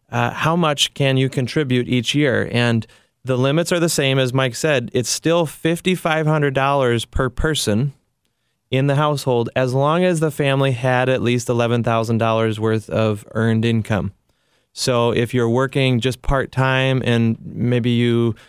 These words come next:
are, are partially retired even, and you only earn ten grand, that's gonna put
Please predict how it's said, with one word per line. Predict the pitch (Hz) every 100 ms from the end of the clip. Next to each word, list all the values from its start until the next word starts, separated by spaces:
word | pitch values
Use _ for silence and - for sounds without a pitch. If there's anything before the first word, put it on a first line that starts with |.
| _ -
are, | 113 110
are | 110
partially | 107 - 135 - 131 123
retired | 123 143 151 139
even, | 117 113 104 104 101 - _ _
and | - 123
you | 120
only | 120 131 127
earn | 110 123
ten | 113 165 170
grand, | 127 107 107
that's | 120 156
gonna | - 170 139
put | - 139 127